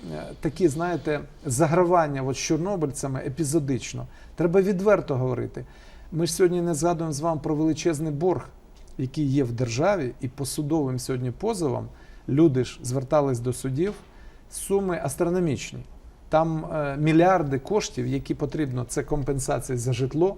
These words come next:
яке людям не виплатили, хто переїжджав, це компенсації, е, е, ті ж, е, нормативи соціальні, вони ж ніколи до кінця не виконувалися. Людям до кінця не платили те, що потрібно. Вони через суди зараз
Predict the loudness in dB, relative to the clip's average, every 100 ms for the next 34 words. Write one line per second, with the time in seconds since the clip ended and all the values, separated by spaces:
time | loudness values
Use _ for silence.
0 | -6 -8 -4 -2 0 -2 -2 0 0 0
1 | -4 -2 -4 -2 -2 -2 0 -2 0 -2
2 | -2 -8 -20 -20 -16 -4 -2 0 0 -2
3 | 4 4 4 0 -2 -4 -10 -20 -10 -4
4 | -4 -6 -14 -20 -16 -14 -14 -2 2 2
5 | 2 -4 -4 -4 -4 -4 -6 -4 -4 -2
6 | -2 0 0 0 -2 0 -2 -2 -4 -4
7 | -4 -2 0 0 -2 -4 -4 -2 -2 -4
8 | -4 -6 -6 -10 -14 -20 -20 -6 -2 0
9 | 0 0 -2 -2 -2 -2 -2 0 0 4
10 | 4 6 2 -2 -6 -6 -6 -6 -6 -6
11 | -6 -6 -6 -4 -2 -2 -4 0 4 4
12 | 4 0 -2